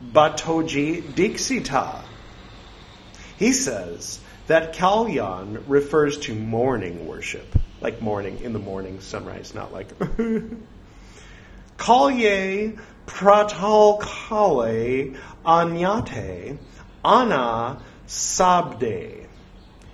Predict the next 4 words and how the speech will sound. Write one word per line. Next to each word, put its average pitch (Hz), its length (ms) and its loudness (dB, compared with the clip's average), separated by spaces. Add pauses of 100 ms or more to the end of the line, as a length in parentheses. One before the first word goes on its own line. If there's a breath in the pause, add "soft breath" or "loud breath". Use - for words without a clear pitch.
in 175 140 0
parentheses, 175 840 0 (880)
Vapase, 127 1900 0 (580 loud breath)
from 110 520 -6